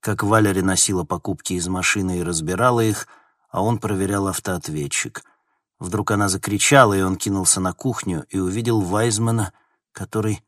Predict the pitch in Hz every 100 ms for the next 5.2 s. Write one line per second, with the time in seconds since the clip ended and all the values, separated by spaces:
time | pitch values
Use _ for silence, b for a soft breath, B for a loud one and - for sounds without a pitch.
0 | _ _ _ 107 104 90 76 69 67 67
1 | 64 67 - _ _ _ _ _ _ _
2 | _ _ _ 95 101 90 104 101 101 -
3 | 127 123 107 - _ _ _ _ _ 101
4 | 110 107 104 101 92 95 95 92 85 73
5 | 69